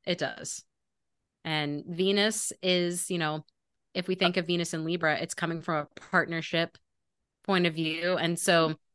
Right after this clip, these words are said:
if we have that quote unquote, you know, selfishness with Scorpio, I can see how, again, this, this isn't fitting the way it's supposed to, but it's just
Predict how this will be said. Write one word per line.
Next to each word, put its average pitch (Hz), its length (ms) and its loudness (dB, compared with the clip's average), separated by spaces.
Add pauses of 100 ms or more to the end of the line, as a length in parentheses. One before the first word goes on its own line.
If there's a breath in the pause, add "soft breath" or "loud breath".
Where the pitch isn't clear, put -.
(240)
if 175 140 2
we 170 140 0
have 165 260 4
that 156 320 2
quote 156 160 -4
unquote, 160 200 -4
you 151 80 -6
know, 151 80 -8
selfishness 170 880 -2
with 170 180 -2
Scorpio, 175 440 0
I 160 100 4
can 165 180 -4
see 165 260 -2
how, 160 200 0
again, 170 400 4 (300 loud breath)
this, 233 420 4
this 226 280 4
isn't 254 300 2
fitting 240 480 8
the 220 100 6
way 220 140 8
it's 214 120 -2
supposed 220 420 2
to, 175 80 4
but 160 260 4
it's 175 180 -6
just 180 300 -2